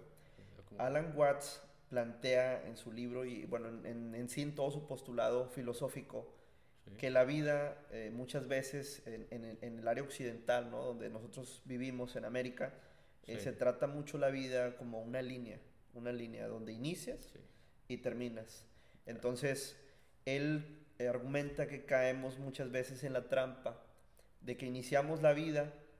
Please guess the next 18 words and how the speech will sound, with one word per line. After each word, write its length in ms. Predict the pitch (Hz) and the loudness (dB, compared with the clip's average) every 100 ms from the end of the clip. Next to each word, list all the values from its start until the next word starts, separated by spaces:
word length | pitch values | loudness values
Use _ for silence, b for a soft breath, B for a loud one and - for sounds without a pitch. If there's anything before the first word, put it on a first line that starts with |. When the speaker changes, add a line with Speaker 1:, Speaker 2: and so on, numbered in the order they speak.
| - - | -14 -2
Speaker 2:
con 160 | 123 | 0
un 60 | 127 | 0
objetivo 420 | 131 - 131 131 | -2 -4 -4 -6
final. 360 | 143 135 135 131 - - - | -6 -4 -6 -6 -18 -20 -20
Speaker 1:
Sí. 180 | - 98 - - - - - | -18 -18 -20 -20 -16 -14 -8
Speaker 2:
Entonces, 680 | 123 120 123 127 120 - - b b b b - | -4 -2 0 0 -2 -8 -14 b b b b -2
comenta 480 | 120 127 123 143 | 2 2 4 4
que 580 | 131 123 113 113 - - - | 4 0 0 -4 -8 -8 2
tanto 240 | 127 156 | 2 4
trabajamos 500 | 151 143 131 131 139 | 6 6 6 2 2
para 220 | - 123 | 0 0
conseguir 460 | - 120 120 113 127 | 0 -6 -4 -4 -4
y 40 | |
llegar 340 | 139 127 117 127 | -2 2 4 6
a 80 | 127 | 4
ese 220 | 123 139 | 2 -4
objetivo 440 | 139 - 120 123 | -6 -6 -4 -4
final 420 | 127 135 123 120 | -2 -2 -2 -2